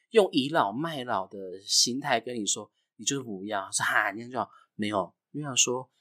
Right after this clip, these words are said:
：“我懂你现在此刻的状态，就是舍不得的状态，因为你才几岁而已。”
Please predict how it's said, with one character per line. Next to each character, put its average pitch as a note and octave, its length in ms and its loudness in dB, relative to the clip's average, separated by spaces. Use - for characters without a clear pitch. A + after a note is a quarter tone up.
：“我 G#2+ 140 -6
懂 A2 260 -4
你 A#2+ 160 -4
现 - 180 0
在 A2 100 -12
此 - 240 4
刻 - 200 4
的 F#2 80 4
状 F2 320 0
态， F#2 160 -2
就 G2 100 -12
是 A2 120 0
舍 F2 240 6
不 G#2 120 -10
得 G2 140 0
的 F2 60 0
状 F2+ 200 2
态， G2+ 140 -8
因 D3 140 4
为 D#3 80 8
你 A2 260 6
才 - 480 -2
几 - 180 2
岁 C#3+ 320 0
而 G#2+ 200 -4
已。” F2+ 200 -8